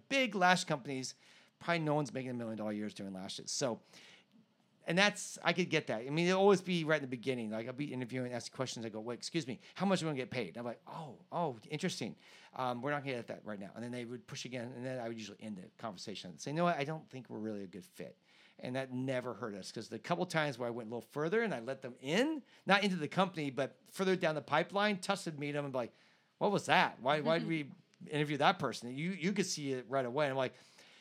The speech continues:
Speaker 1: "Yeah, I should not, yeah, this is not the right person." So
Speaker 2: It does help you, um, single out or kinda, like,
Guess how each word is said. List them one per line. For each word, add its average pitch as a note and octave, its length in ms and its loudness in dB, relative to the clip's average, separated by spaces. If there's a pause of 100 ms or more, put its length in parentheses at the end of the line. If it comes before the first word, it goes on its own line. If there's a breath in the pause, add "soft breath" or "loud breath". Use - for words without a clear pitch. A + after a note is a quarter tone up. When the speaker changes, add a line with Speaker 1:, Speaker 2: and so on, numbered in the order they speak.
Speaker 1:
"Yeah, C3+ 200 4
I C3 60 4
should G#2+ 320 -4
not, G2 220 -6 (340)
yeah, A2 200 -8 (280)
this E3+ 220 0
is C#3+ 140 -2
not B2+ 200 -2
the A#2 60 -14
right G2+ 220 -10
person." - 340 -16
So - 200 -10
Speaker 2:
It - 100 -8
does C4+ 200 -6
help G#3+ 300 -6
you, F#3+ 420 -6 (380)
um, - 440 -6 (480)
single G3+ 420 0
out E3 300 2
or F3 120 -2
kinda, E3+ 360 -6
like, D#3+ 420 -8